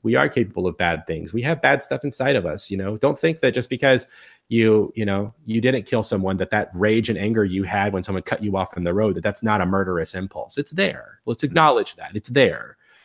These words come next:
Um, but the good news is, doesn't matter, because what God, what God wants is you, and he's gonna do whatever it takes to get you. And in fact,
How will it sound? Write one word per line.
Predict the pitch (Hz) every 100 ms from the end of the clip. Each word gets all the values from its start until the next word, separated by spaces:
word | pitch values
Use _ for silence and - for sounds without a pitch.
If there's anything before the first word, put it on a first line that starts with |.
| _ -
Um, | 120 113 113 107 -
but | 147
the |
good | 139 160
news | 156 208 190
is, | 147 139 131 - - _ _ _ _ _ _ _ _ _
doesn't | - 165 165
matter, | 139 202 - 113 - _ _ _ _ _ _ _ _
because | 123 135 131 110 - _ _ _ _ _ _
what | 117 131
God, | 117 127 175 170 - _ _
what | 123
God | 127 135 147
wants | 131 165 -
is | 117 95
you, | 101 131 135 95
and | 95
he's | 123 120
gonna | 127
do | 113 127
whatever | 120 113 107
it | 98
takes | - 123 -
to | 95
get | 98 110
you. | 92 80 78 82 -
And | 110 107 104 98 - - -
in | 120
fact, | 113 117 113 - -